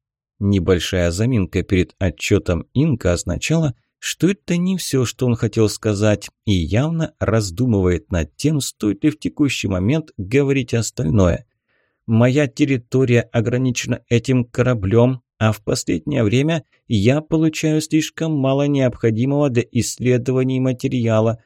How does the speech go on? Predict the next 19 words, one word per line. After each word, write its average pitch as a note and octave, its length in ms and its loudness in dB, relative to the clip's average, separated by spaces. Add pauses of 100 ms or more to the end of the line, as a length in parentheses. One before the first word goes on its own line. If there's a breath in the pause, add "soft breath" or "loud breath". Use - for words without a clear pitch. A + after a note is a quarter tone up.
(160 soft breath)
Боюсь, A2 640 2
такими C3 400 -4
темпами B2 680 -2 (180)
исследование E3 840 -2
может D3 420 -2
затянуться C#3+ 920 0
надолго". B2 760 0 (2000)
"Инг, D3 540 4
знаешь, G2 800 -2
пока A#2+ 260 0
наш F#3+ 240 -2
пленник F3 440 -2
размораживается, D#3 1040 0
пришло - 480 -6
время F#3 380 0
обсудить C#3+ 640 -2
очень D3+ 440 0
важный B2 500 0
вопрос, A#2+ 720 0